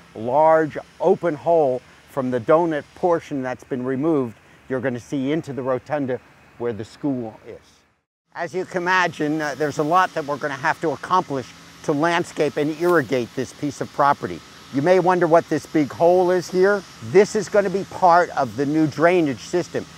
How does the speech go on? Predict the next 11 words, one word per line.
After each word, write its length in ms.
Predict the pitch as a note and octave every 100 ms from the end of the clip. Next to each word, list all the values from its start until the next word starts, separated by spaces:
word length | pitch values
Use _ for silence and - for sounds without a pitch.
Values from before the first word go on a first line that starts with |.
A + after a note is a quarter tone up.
| - -
It's 160 | -
actually 360 | F3 F#3 - E3+
gonna 300 | E3 D#3 C#3
be 260 | G#2+ D3
a 140 | C3+ B2+
holding 640 | - F3+ G3+ E3+ E3 C3+
tank, 480 | - D3 C3+ - -
like 160 | C#3 C#3
a 40 |
big 240 | A#2 F#3 -
cistern, 600 | - G3+ - D3+ C3